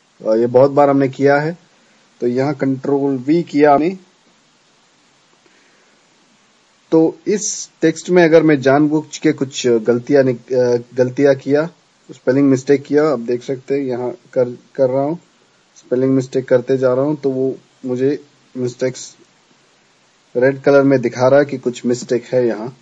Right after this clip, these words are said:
तो मैं जानबूझ के कर रहा हूँ। तो बहुत सारे mistakes किया, ऐसा हो सकता है, अ,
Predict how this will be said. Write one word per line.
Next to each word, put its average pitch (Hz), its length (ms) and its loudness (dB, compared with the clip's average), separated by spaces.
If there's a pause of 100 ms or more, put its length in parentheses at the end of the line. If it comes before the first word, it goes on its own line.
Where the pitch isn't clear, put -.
(120)
तो 127 60 -10
मैं 127 160 -2
जानबूझ 147 400 0
के 160 100 -2
कर 139 180 -2
रहा 143 120 -2
हूँ। 180 120 -4 (920)
तो 135 140 0
बहुत 135 320 0
सारे 170 200 4
mistakes 151 440 0
किया, 151 360 0
ऐसा 139 180 -4
हो 160 140 2
सकता 175 300 2
है, 160 100 4
अ, - 1200 -2